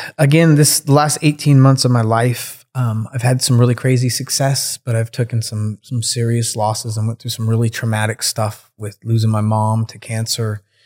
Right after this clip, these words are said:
and, um, losing my bulldog and, uh, just sold my house,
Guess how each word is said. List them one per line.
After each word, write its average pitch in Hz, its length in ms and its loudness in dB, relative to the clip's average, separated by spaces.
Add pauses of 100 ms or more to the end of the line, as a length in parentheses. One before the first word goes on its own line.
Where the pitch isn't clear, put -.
(320)
and, 101 300 -6 (100)
um, 95 600 -10 (220)
losing 113 240 -6
my 101 100 -6
bulldog 110 800 2 (540)
and, 101 500 -6 (300)
uh, - 240 -10
just 123 260 -6 (320)
sold 120 260 2
my 110 120 2
house, 123 580 0